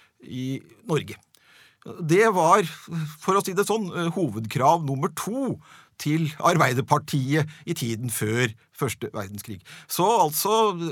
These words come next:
en reaksjon var at i løpet av et års tid så var begge de to gamle hovedkravene til Arbeiderpartiet, de var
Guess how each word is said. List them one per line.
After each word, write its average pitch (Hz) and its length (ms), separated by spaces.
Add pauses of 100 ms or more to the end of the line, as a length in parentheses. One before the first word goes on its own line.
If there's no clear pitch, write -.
en 165 240
reaksjon 190 540
var 151 340
at 175 320
i 185 80
løpet 127 400
av 151 400
et 170 160
års 151 240
tid 214 320
så 165 240
var 127 320 (400)
begge 143 640
de 165 140 (100)
to 127 320 (200)
gamle 123 500 (240)
hovedkravene 131 880 (300)
til 117 420 (180)
Arbeiderpartiet, 135 960 (260)
de 104 400
var 107 320